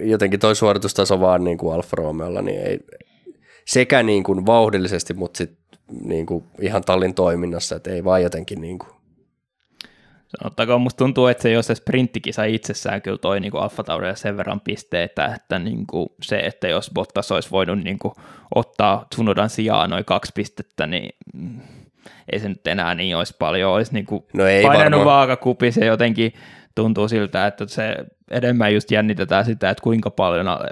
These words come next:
Speaker 2: pisteitä Alfa Tauri vielä ehtii ottaa tuohon Williamsiin verrattuna. Tota, sen mä sanoisin kyllä, että musta tuntuu, että esimerkiksi Williamsille so-, tulee sopimaan varmaan se Abu Dhabin rata kyllä tosi hyvin, että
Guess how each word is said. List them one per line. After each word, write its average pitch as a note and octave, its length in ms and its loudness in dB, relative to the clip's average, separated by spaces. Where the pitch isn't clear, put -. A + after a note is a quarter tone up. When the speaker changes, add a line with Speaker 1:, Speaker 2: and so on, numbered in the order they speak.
Speaker 2:
pisteitä - 420 -2
Alfa F#2+ 220 0
Tauri F2 320 0
vielä F2+ 200 0
ehtii G2 260 -4
ottaa F#2 440 -2
tuohon F#2+ 200 -4
Williamsiin F#2+ 560 -6
verrattuna. D2 500 -6
Tota, D#2 360 -2
sen - 440 -8
mä F#2+ 340 -4
sanoisin G#2 420 0
kyllä, G2+ 180 2
että G2 120 -4
musta G#2 160 -6
tuntuu, G2+ 280 -2
että G2+ 160 -2
esimerkiksi G2+ 520 -8
Williamsille G2 540 -4
so-, - 160 -10
tulee F#2+ 260 -2
sopimaan F#2 480 -2
varmaan F2+ 380 0
se G2+ 120 -2
Abu F2+ 280 0
Dhabin D#2+ 400 -6
rata - 320 -6
kyllä F#2 180 -6
tosi F#2 340 -8
hyvin, D#2+ 320 -6
että - 360 -8